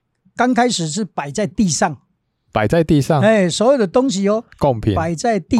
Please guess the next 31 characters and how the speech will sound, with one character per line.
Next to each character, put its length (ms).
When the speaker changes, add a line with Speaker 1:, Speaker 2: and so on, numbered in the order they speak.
Speaker 1:
上。 120
Speaker 2:
孤 40
品 120
了 120
哈。 160
Speaker 1:
刚 160
开 200
始 220
是 140
摆 220
在 100
地 200
上， 320
大 120
家 160
去 160
抢。 300
Speaker 2:
哎。 60
Speaker 1:
那 120
个 80
抢 320
了 140
以 100
后 80
更 240
糟 200
糕。 240
Speaker 2:
那 100
个 160
会 100
Speaker 1:
那 80